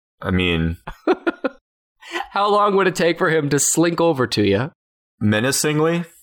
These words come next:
Speaker 2: Yeah. First, you have to be aware that he even wants to fight you.
Speaker 1: You have to, fir-, no, first you have to be aware that he exists.
Speaker 2: <laughs>
Speaker 1: If you happen to look down in the little direction of the ground that he's on, yeah, then you have to be able to determine whether this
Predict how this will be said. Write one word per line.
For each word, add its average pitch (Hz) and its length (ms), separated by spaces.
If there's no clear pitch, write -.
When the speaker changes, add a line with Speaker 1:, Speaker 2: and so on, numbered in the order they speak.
Speaker 2:
Yeah. 143 140
First, 233 320
you 196 80
have 185 160
to 160 100
be 156 140
aware 127 480
that 113 200
he 120 120
even 123 460
wants 110 260
to 104 80
fight 90 280
you. - 200
Speaker 1:
You 131 100
have 175 120
to, - 160
fir-, 240 300
no, 135 220
first 196 300
you 135 80
have 120 120
to 117 100
be 117 100
aware 107 260
that 98 140
he 107 160
exists. 85 800
Speaker 2:
<laughs> 294 60
Speaker 1:
If 123 140
you 143 100
happen 190 340
to 160 40
look 147 260
down 131 220
in 120 80
the 113 100
little 110 440
direction 101 500
of 95 80
the 92 60
ground 95 400
that 92 80
he's 98 260
on, 90 380
yeah, 120 180
then 123 160
you 143 100
have 131 180
to 120 60
be 110 120
able 104 220
to 107 140
determine 98 640
whether 92 420
this 92 560